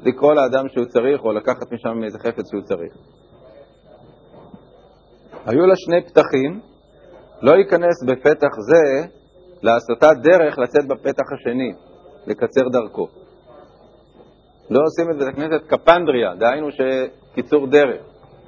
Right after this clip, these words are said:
ואם היה דרך עובר שם קודם שנבנה בית הכנסת, מותר. בנו בית כנסת על מקום שהוא היה דרך שהיו עוברים שם, מפתח לפתח,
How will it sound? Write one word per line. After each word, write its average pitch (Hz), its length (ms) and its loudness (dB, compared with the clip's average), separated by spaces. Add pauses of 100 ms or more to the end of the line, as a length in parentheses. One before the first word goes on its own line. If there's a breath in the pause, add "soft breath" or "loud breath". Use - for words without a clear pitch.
(680)
ואם 185 260 4
היה 175 180 0
דרך 160 280 0
עובר 151 300 2
שם 151 260 -4
קודם 156 260 0
שנבנה 147 420 -6
בית 147 180 -2
הכנסת, 147 580 -4
מותר. 143 360 4 (3000)
בנו 156 220 0
בית 185 100 0
כנסת 185 340 -4
על 175 120 0
מקום 185 360 -4
שהוא 143 240 -2
היה 165 100 0
דרך 143 440 0
שהיו 139 320 -2
עוברים 131 340 -4
שם, 147 280 -6 (440)
מפתח 120 420 -4
לפתח, 117 500 -6